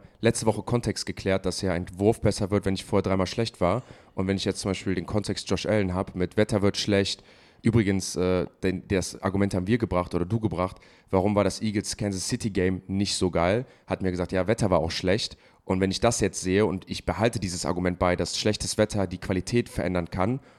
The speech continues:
und ich sehe das bei beiden Seiten nicht. Ich <laughs> sehe einfach, dass die weitermachen, als ob nichts wäre und das Spiel einfach an sich reißen.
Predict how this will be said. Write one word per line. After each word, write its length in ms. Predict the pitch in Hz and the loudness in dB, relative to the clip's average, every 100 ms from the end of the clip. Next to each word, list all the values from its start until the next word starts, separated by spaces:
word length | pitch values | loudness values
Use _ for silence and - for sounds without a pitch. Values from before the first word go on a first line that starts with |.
| - | -2
und 140 | 98 | 0
ich 80 | 90 | 2
sehe 140 | 104 | 2
das 100 | 104 | 2
bei 120 | - 87 | 2 2
beiden 340 | 104 127 104 | 2 2 2
Seiten 340 | 95 85 - | 2 2 0
nicht. 280 | 85 107 - | -2 -2 -4
Ich 60 | - | 0
<laughs> 20 | |
sehe 260 | - 139 117 | 4 4 2
einfach, 220 | - 117 | -2 -2
dass 200 | 123 - | -2 -2
die 200 | 131 101 | -2 2
weitermachen, 580 | 117 143 117 110 127 113 - - | 2 2 2 0 0 -4 -8 -8
als 200 | 104 - | -6 2
ob 220 | 107 - - - | 2 2 -6 -4
nichts 500 | 113 127 - - 101 | 4 4 4 -2 2
wäre 420 | 113 120 104 123 - - | 4 6 4 2 -2 -12
und 140 | 104 | -6
das 100 | 101 | -4
Spiel 240 | - - 131 | -2 0 2
einfach 280 | 90 90 82 | 2 0 -2
an 140 | 87 | -2
sich 200 | 87 - | -4 -2
reißen. 340 | 85 85 117 | 0 0 -2